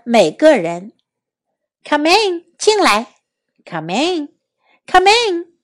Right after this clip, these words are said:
You can share the cookies.你们可以分享曲奇。You can share the cookies.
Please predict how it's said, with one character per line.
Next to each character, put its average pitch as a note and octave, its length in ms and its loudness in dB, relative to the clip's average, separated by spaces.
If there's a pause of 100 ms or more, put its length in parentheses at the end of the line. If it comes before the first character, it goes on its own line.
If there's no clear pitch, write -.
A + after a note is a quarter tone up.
(560)
You F4+ 160 6
can E3+ 280 -4
share B3+ 720 0
the C#4+ 140 2
cookies. - 800 -4 (220)
你 F#3 140 -8
们 E3 100 -10
可 B3+ 100 -6
以 A#3 80 -2
分 F#4 240 -6
享 A3 400 -4
曲 F3+ 200 -8
奇。 F3+ 440 -14 (440)
You D3 120 -14
can B2 220 -14
share D#4 540 0
the D#4+ 100 -2
cookies. - 680 -8